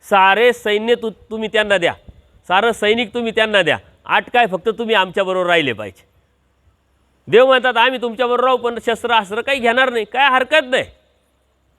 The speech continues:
तुम्ही शस्त्र घेऊ नका, तुम्ही आमच्याबरोबर असणं हेच आम्हाला, आमच्या जीवनाला बळ देणार आहे.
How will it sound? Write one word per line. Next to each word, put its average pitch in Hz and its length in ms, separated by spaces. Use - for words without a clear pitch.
तुम्ही 240 160
शस्त्र 254 340
घेऊ 247 200
नका, 226 280
तुम्ही 190 300
आमच्याबरोबर 285 680
असणं 254 480
हेच 294 240
आम्हाला, 240 440
आमच्या 196 260
जीवनाला 196 360
बळ 165 220
देणार 123 320
आहे. 82 100